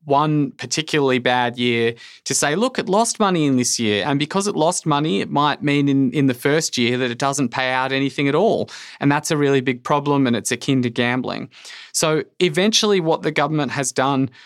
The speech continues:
to overcome that objection is to say, "Well, we'll guarantee that it will be five hundred million paid out every year." And there's also a power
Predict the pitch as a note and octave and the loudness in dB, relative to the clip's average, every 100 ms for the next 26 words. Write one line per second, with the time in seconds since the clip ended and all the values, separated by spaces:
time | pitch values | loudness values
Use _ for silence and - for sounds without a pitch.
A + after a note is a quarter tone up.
0 | - - D#3 C#3+ C3 - C#3+ D#3 C3+ A#2+ | -10 -4 -2 0 -2 0 2 2 0 -2
1 | A2 C3 - - D2 A#1 - D3 C#3 - | 0 0 0 -4 -4 -6 -4 -2 -2 -2
2 | C#3 C#3 C3 B2+ C#3 D3 D3 D3+ D3 C3 | 0 0 0 -2 -2 -2 -2 -2 0 2
3 | D3 D#3+ E3 - D#3 D#3+ D#3 A2 B2+ B2 | 0 0 -2 -2 0 0 -2 -2 -2 -4
4 | B2 B2+ B2 A#2+ B2 B2 B2+ A#2 A2+ G#2+ | 0 2 2 0 -2 0 0 2 2 0
5 | - - A#2 A2+ G#2+ G2+ A#2+ A#2 A2 G#2 | -2 -4 -2 0 -2 -2 -6 -4 -4 -2
6 | G2+ - B2 - - - - - C#3 C#3+ | -4 -4 -8 -12 -18 -18 -18 -6 -2 0
7 | C#3 D3+ E3 - D3+ C3+ B2 C#3 B2+ B2 | 0 0 0 0 2 0 -2 -2 0 0
8 | B2 | 0